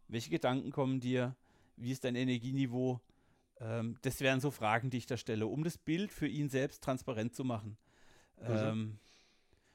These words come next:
Speaker 1: wer
Speaker 2: Und das ist intuitiv oder hast du da irgendeine Scha-, eine Gedankenschablone? Hast du dir irgendwas zurechtgelegt?
Speaker 1: Ähm, ich orientiere mich recht häufig an dem wacog-Modell, ähm, das es im N L P gibt. Da geht's einfach um die Wahrnehmungskanäle. Aber das ist einfach,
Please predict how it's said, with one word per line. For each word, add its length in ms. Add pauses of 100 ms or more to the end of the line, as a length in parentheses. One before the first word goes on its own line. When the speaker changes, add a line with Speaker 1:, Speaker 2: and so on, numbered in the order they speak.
(480)
Speaker 1:
wer 140
Speaker 2:
Und 100
das 140
ist 160
intuitiv 720
oder 180
hast 240
du 40
da 120
irgendeine 460
Scha-, 200
eine 180
Gedankenschablone? 960
Hast 180
du 40
dir 120
irgendwas 260
zurechtgelegt? 1080 (720)
Speaker 1:
Ähm, 240
ich 180
orientiere 480
mich 180
recht 240
häufig 400
an 100
dem 160
wacog-Modell, 880 (520)
ähm, 300
das 180
es 60
im 80
N 100
L 120
P 180
gibt. 180
Da 40
geht's 200
einfach 220
um 120
die 120
Wahrnehmungskanäle. 960 (800)
Aber 220
das 160
ist 120
einfach, 580